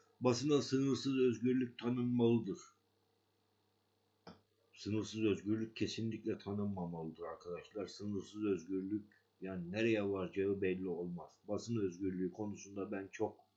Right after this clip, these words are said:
iyimser değilim işin açıkçası. Kesinlikle hayır diyorum. Çünkü basın özgürlüğü adı altında manipülasyon ve provokasyonlar yapılabiliyor.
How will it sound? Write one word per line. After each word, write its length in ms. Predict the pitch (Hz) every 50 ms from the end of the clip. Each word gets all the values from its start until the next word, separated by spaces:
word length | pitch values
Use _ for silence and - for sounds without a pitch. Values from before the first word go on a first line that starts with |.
| _ _ _ _ _ _ _ _ _ _ _ _ _ _ _
iyimser 580 | 98 104 107 104 101 92 - 107 101 98 87 80
değilim 380 | 104 98 98 98 90 87 80
işin 160 | 73 - 90 95
açıkçası. 720 | 87 - - - - - 92 78 - - - 101 95 - _ _ _ - _ _ _
Kesinlikle 460 | - 87 - 98 98 92 90 - 92
hayır 320 | 87 82 85 90 85 78 71
diyorum. 360 | 82 82 80 85 92 92 - _ _ _ _ _ _ - - - - _ _ _ _ _
Çünkü 320 | - - 107 104 107 113 113
basın 280 | 107 104 104 110 117
özgürlüğü 840 | 110 107 101 90 87 104 104 98 98 98 104 107 107 113 113 117 - - _ _ _ _ _ _ _ _
adı 220 | 98 104 104 113 113
altında 760 | 110 107 98 92 87 - 95 95 95 110 113 113 113 - - _ _ _ _ _ _ _ _ _ _ _ _ _ _ _ _ _ _ _ _ _ _ _ _ _ _ _ _ -
manipülasyon 960 | 104 107 104 104 104 - 104 104 113 107 - - - 110 107 104 104 101 - - _ _ _ _ _ _ _ _ _ _ _ _ _ _ _ _ _ _ _ _ _ _ _ -
ve 140 | 98 98 92
provokasyonlar 840 | - 104 107 107 104 98 101 101 95 95 - 110 107 104 104 98
yapılabiliyor. 720 | 101 101 92 - 104 104 101 95 90 87 90 98 98 -